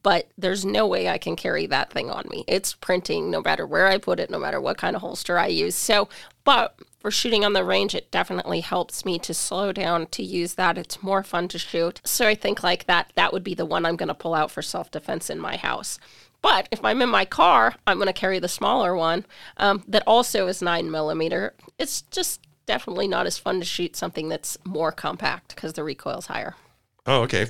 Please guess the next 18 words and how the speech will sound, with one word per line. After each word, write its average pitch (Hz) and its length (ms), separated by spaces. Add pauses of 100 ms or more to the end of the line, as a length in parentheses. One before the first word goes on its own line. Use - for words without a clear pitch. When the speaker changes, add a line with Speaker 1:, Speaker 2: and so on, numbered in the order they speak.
(140)
Speaker 2:
Yeah, 104 220
obviously. 101 760
Well, 120 200
'cause 123 200
you, 117 140
if 113 160 (200)
you 107 120
shoot 127 240
too 131 100
many 107 200
rounds 95 680
and 104 280
you 90 120
don't 98 180
have 104 180
that 101 160
adrenaline 95 720
going, 90 640